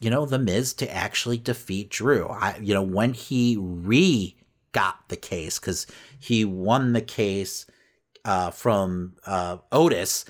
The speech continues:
and he ended up losing the case, and then he ended up re-getting the case back again. It's so fucking convoluted.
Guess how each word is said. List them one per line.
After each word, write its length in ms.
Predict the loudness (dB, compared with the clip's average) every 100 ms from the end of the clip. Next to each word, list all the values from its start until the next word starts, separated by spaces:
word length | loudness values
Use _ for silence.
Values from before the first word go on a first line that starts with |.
| _ _
and 340 | 0 0 -2
he 260 | -4 -4 -2
ended 240 | 0 4
up 120 | 2 2
losing 540 | 0 6 6 6 4
the 100 | 0
case, 560 | -2 -4 -4 -4 -6 -10 -14 -20 _ -2
and 160 | 0
then 120 | 0 -2
he 460 | -6 -6 -6 -8 0
ended 200 | 4 4
up 160 | 4 0
re-getting 880 | -6 -2 -2 -4 0 4 6 6
the 80 | 4
case 400 | 4 2 2 0
back 380 | 0 0 0 -4
again. 300 | -6 -6 -6
It's 100 | -6
so 260 | -2 0 0
fucking 320 | -2 -8 -10
convoluted. 760 | -8 -8 -8 -8 -8 -10 -14